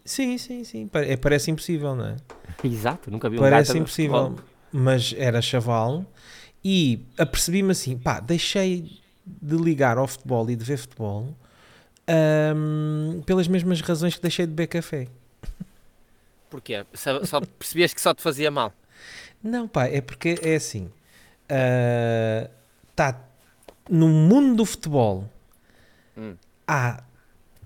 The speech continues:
Speaker 1: tanta, tanta, tanta merda.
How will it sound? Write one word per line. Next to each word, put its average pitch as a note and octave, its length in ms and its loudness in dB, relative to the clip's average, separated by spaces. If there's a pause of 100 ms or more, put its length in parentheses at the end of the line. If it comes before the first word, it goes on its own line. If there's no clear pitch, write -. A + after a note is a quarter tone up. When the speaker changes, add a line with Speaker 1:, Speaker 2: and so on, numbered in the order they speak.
(200)
Speaker 1:
tanta, G#3 680 0 (600)
tanta, G3+ 380 2
tanta F#3 380 0
merda. D#3 560 2